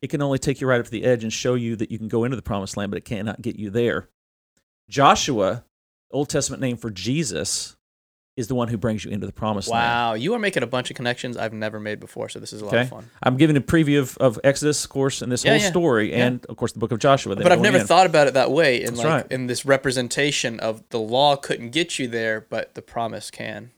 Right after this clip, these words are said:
Speaker 1: That's exactly right.
Speaker 2: That's good.
Speaker 1: Moses represents the law. People ask, "Well, why did one li-, one little sin to
Speaker 2: Oh, yeah,
Speaker 1: us, and
Speaker 2: that
Speaker 1: he cannot, he has to die and can't go to the promised land?" Well, God had something much bigger in mind.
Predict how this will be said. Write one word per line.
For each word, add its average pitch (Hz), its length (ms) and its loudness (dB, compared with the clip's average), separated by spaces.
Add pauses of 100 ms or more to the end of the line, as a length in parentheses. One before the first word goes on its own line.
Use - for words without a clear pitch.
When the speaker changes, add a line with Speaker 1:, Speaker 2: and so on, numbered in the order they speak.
(100)
Speaker 1:
That's - 140 -20
exactly 101 400 -8
right. 95 240 -8 (200)
Speaker 2:
That's 107 220 -10
good. 107 240 -8
Speaker 1:
Moses 160 400 0
represents 147 480 0
the 135 80 -4
law. 127 140 2
People 165 280 -2
ask, 139 180 2
"Well, 117 120 -6
why 143 220 4
did 78 180 -8 (160)
one 151 280 -4
li-, 196 120 -2
one 226 260 2
little 247 240 2
sin 240 400 0
to - 80 4
Speaker 2:
Oh, 156 200 8
yeah, 185 100 8
Speaker 1:
us, 113 180 4
and 156 80 0
Speaker 2:
that 123 160 4
Speaker 1:
he - 80 2
cannot, 185 340 4
he 160 120 -2
has 170 120 4
to 170 80 -4
die 165 140 4
and 156 80 -4
can't - 140 -2
go 151 60 2
to 139 40 0
the 135 60 -4
promised 151 260 -2
land?" 110 140 -4 (420)
Well, 156 120 0
God 208 180 6
had 196 120 2
something 170 240 -2
much 151 200 -4
bigger 127 200 2
in 113 60 0
mind. 87 280 -4